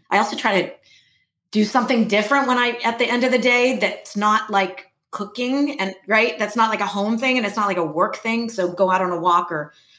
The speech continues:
see a friend or something. How to advise my, my team? A,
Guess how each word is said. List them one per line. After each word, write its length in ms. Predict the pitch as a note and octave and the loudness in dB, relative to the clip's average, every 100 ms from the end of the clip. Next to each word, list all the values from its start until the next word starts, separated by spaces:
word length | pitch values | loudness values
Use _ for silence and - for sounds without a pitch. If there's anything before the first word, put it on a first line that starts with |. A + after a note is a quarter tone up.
| _ | _
see 220 | - G#3 | -8 -2
a 60 | F#3 | -2
friend 340 | F3+ F3 F3 | 0 -2 -2
or 60 | D#3+ | -6
something. 480 | F3+ D#3+ E3+ F3+ - - - - _ - | -8 -8 -10 -16 -18 -20 -20 -20 _ -6
How 200 | - A3 | 0 4
to 100 | A3+ | 4
advise 400 | G3+ F#3+ F3+ F#3 | 4 4 2 2
my, 240 | F3 F3 | -2 -4
my 140 | F3+ E3 | -6 -8
team? 400 | D#3+ E3+ D3 - - | -6 -8 -8 -10 -2
A, 380 | G3 D#3+ C3+ | 0 0 -4